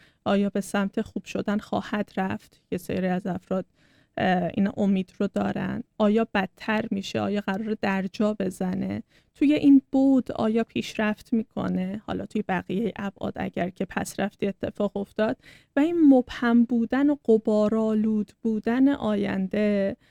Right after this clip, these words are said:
و اینکه من نمی‌تونم پیش بینی کنم و تخمین بزنم که چه اتفاقی برای من خواهد افتاد اگر که من الان چهار سال تحصیل کنم، اگر برم دو سال یک حرفه‌ای رو یاد بگیرم،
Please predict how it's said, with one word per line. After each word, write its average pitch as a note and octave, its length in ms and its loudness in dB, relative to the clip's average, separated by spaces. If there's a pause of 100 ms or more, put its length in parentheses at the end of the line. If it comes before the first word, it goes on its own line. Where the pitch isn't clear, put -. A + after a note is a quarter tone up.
(260)
و A3 40 4
اینکه A3 280 2
من A#3 280 6
نمی‌تونم A#3+ 640 2
پیش - 340 -8
بینی G#3 320 2
کنم G#3+ 340 0
و G#3 140 0
تخمین C4+ 640 6
بزنم A3 640 -4 (400)
که A#3+ 120 2
چه - 240 -4
اتفاقی A3 600 -2
برای G3 420 -2
من G#3+ 160 2
خواهد A#3 480 -4
افتاد G3+ 500 -4 (100)
اگر B3 360 2
که B3 200 -2
من A#3 320 4
الان A3 500 0
چهار G#3+ 360 -4
سال G#3 240 -2
تحصیل G#3 580 -6
کنم، - 480 -10 (540)
اگر A#3+ 520 2
برم A#3 360 2
دو A3+ 240 2
سال A3 320 -2
یک A3 320 -2
حرفه‌ای G#3 460 0
رو F3+ 120 -2
یاد F#3 300 -4 (120)
بگیرم، - 580 -8